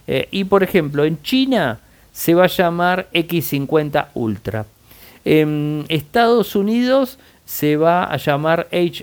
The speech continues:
Plus veinte veinticuatro. Y en el resto del mundo, nosotros incluidos, se va a llamar, eh, H cincuenta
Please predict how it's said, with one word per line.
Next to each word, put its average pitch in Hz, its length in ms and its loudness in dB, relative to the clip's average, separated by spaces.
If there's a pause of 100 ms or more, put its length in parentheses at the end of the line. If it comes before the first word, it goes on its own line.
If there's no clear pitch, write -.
(160)
Plus 156 320 2
veinte 147 560 0
veinticuatro. 127 1120 0 (420)
Y 214 320 0
en 139 200 -2
el 135 160 0
resto 151 320 2
del 165 100 4
mundo, 165 560 -4
nosotros 123 640 -6
incluidos, 135 760 0 (300)
se 123 220 0
va 135 300 4
a - 180 -4
llamar, 127 720 -2
eh, 120 480 -2
H 156 420 0
cincuenta 127 840 -2